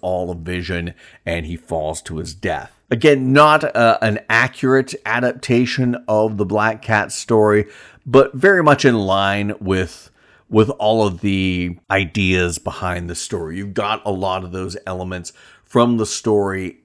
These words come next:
in this modern interpretation of it. And I get it. Edgar Allan Poe had a lot of characters bricked up behind walls in his story, and you're already gonna do that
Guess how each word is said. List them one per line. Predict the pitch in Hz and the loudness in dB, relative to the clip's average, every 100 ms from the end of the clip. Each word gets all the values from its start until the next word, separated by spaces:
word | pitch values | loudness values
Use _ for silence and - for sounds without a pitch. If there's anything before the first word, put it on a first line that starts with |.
| _ | _
in | 107 104 101 | -2 0 0
this | 92 98 92 - | -2 -4 -6 -10
modern | 87 90 92 92 92 90 | -6 -4 -2 -4 -6 -8
interpretation | 90 90 98 85 - 95 92 - 87 | -10 -6 -6 -6 -6 -4 -4 -4 -8
of | 78 | -8
it. | 53 - - | -10 -8 2
And | 143 | 2
I | 143 | 2
get | 110 123 | 4 2
it. | 196 - _ - | 2 -6 _ 0
Edgar | 156 117 123 | 0 0 -2
Allan | 113 110 | -2 0
Poe | - 120 107 101 | 4 6 6 4
had | - 98 90 | 0 -2 -2
a | |
lot | 87 107 123 | -2 -2 -2
of | 123 | -2
characters | 131 113 107 107 95 92 - _ _ | 0 0 0 -2 -4 -4 -10 _ _
bricked | 87 90 107 - | -8 -4 -4 -2
up | 107 92 | -4 -2
behind | 95 104 98 92 | -4 -4 -4 -4
walls | 95 92 101 | -2 -2 -2
in | 110 | -2
his | - 117 - | 2 2 0
story, | - 135 113 98 - - - - | 2 4 4 2 -6 -14 -6 2
and | 127 135 | 4 4
you're | 139 147 | 2 2
already | 147 156 151 | 2 2 2
gonna | 135 | 0
do | 120 87 123 117 | -4 0 2 2
that | 113 117 123 - | 4 2 0 -6